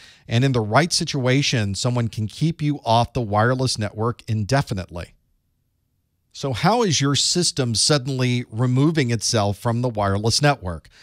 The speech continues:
Well, this all comes back to a series of management frames that are used on eight oh two dot eleven network.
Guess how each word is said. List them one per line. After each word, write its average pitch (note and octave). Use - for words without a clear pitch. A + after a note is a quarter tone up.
Well, A#2
this B2
all F3+
comes F3+
back C3+
to B2+
a A#2+
series C#3+
of G2+
management B2+
frames G#2+
that A2+
are A2
used G#2+
on C#3
eight A2+
oh A#2+
two A#2+
dot A2
eleven G#2
network. G#2